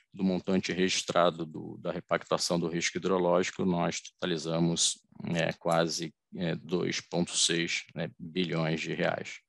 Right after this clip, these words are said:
Nós tivemos uma redução de compra do, do volume de, de energia pra, pra, pra gestão de, de portfólio. Esse ano foi um ano bastante a-, atípico, né? Tivemos, é,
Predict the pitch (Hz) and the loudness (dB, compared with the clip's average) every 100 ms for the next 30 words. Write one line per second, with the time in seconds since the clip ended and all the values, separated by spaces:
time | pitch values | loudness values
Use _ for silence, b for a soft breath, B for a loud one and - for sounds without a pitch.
0 | b b b b b b b _ - 123 | b b b b b b b _ 0 2
1 | 139 147 156 139 135 127 123 - 127 123 | 6 8 10 10 8 8 6 4 6 8
2 | 147 127 107 107 123 156 127 92 95 87 | 6 4 0 4 4 4 0 0 -6 -6
3 | 87 90 87 92 101 135 127 98 85 87 | -4 -6 0 2 4 6 6 4 2 -6
4 | 87 85 _ _ _ - 101 82 92 92 | -6 -8 _ _ _ -6 -4 -4 2 6
5 | 95 87 78 95 92 87 - 87 82 - | 6 4 0 2 2 2 2 0 0 -4
6 | - 85 - - _ _ - 92 85 - | -2 -2 -2 -10 _ _ 0 0 2 -2
7 | - 92 87 87 85 85 - 87 - 87 | 2 4 4 2 -2 -6 -6 -8 -6 -8
8 | - - 117 123 139 107 85 - 107 104 | -4 0 4 6 6 2 0 -2 2 2
9 | - 92 90 92 92 87 87 - 90 87 | 2 0 2 4 4 4 0 2 0 0
10 | - - - - _ _ 50 50 - - | -2 -4 -6 -10 _ _ -10 -10 -12 -12
11 | - - 127 - 110 - 87 85 82 - | -4 0 0 0 -4 -2 -2 -2 -4 -4
12 | 90 92 90 - - B B B B _ | 0 4 4 2 -4 B B B B _